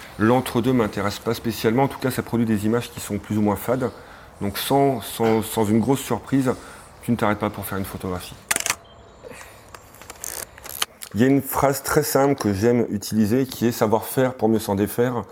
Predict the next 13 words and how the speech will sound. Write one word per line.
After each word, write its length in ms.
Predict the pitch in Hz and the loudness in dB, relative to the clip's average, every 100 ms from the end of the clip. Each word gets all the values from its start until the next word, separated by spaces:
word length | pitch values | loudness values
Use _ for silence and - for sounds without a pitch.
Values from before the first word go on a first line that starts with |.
| - - - - - | -16 -18 -18 -20 -10
C'est-à-dire 500 | - 113 117 143 - | 0 4 4 2 0
que, 140 | - | 2
hum, 560 | 107 101 101 98 95 - | 2 2 0 -2 -4 -6
dans 180 | 95 104 | 0 2
ma 140 | 113 | 4
pratique 300 | 127 120 117 | 2 0 -2
photographique, 640 | - 110 110 104 - 139 - 117 - - _ _ _ _ - - - - | -4 2 4 4 2 -2 0 -2 -2 -20 _ _ _ _ -18 -18 -16 -6
j'ai 180 | 107 98 | -2 2
été 160 | 120 123 | 2 4
au 100 | 120 | 4
départ 460 | 113 117 123 - | 4 2 0 -2
très 180 | - - | -2 0
technique. 460 | 135 139 123 127 | 2 0 0 0